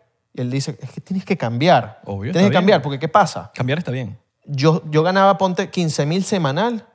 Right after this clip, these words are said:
Speaker 1: cuando estaba pegado a mi momento. Y entonces empecé a ir a los lugares donde yo me la pasaba toda mi vida, donde, o sea,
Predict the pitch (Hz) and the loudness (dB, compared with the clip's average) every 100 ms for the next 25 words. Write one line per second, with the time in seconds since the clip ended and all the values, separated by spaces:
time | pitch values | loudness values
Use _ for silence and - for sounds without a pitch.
0 | - 143 135 - 139 170 180 175 165 147 | -4 -2 0 2 4 4 0 -2 2 4
1 | 165 180 143 117 117 98 - - _ _ | 4 2 -2 -2 -4 -6 -12 -20 _ _
2 | _ _ - 151 151 160 208 180 165 - | _ _ -4 -2 0 0 0 0 -2 0
3 | 185 160 - _ 131 139 170 143 135 135 | 0 -2 -6 _ 2 2 4 2 2 0
4 | 127 120 170 151 120 123 131 135 160 151 | -2 -2 -4 -4 -6 -4 -4 -2 -2 -2
5 | 117 117 131 147 151 151 139 143 147 147 | -2 0 2 2 2 -2 0 -2 0 0
6 | 180 127 117 113 - - 147 113 | 0 -2 -2 -4 -4 -2 0 0